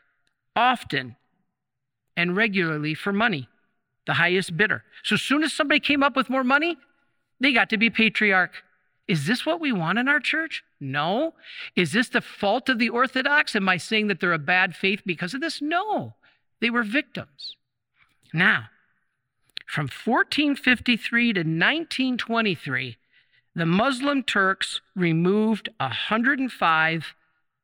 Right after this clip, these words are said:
of the hundred and fifty-nine patriarchs. That is meddling. All right? Now, another blow that weakened the patriarch's authority came from Russia.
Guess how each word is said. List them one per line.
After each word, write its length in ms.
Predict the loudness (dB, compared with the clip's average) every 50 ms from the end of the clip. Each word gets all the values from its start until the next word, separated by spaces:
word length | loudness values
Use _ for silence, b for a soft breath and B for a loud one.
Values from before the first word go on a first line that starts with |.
| _ _ _ _
of 100 | -14 -10
the 80 | -8 -8
hundred 460 | -8 -4 -4 -2 -2 0 0 -2 -2
and 120 | -4 -8 -6
fifty-nine 580 | -8 -8 -6 -6 -6 -6 -4 -6 -6 -8 -8
patriarchs. 720 | -10 -10 -10 -10 -12 -16 -16 -20 -20 _ -16 -16 -16 -16 -16 _ _ _ _ _ _ _ _ _ _ _ _ _ _ _ _ _ _
That 540 | -10 -10 -4 0 0 2 4 4 4 2 2 -2
is 220 | -4 -4 -4 -2
meddling. 440 | 0 0 0 0 -2 -6 -12 -14 -16 -20 _ _ _ _ _ _ _ _ b b b b _
All 80 | 0
right? 260 | 2 4 4 2 0 -4 _ _ _ B B B B B
Now, 240 | 0 2 2 2 2
another 560 | 0 0 2 2 4 6 6 8 8 8 6
blow 640 | 6 4 2 4 4 4 4 2 4 2 2 0 0 B B B B
that 220 | 4 4 4 4 4
weakened 460 | 4 4 4 4 4 2 4 4 2
the 60 | 0
patriarch's 800 | 2 4 4 4 4 2 2 2 4 6 6 4 4 2 0 -4
authority 640 | -4 -2 -2 0 0 2 2 2 2 2 0 0 -4 _ _ _ _ _ _ _ _ _ _ _ _ _ _ _ _ _ _ -8
came 260 | -6 -6 -6 -8 -8
from 260 | -4 -2 -2 0 0
Russia. 360 | -2 -2 -4 -6 -6 -8 -10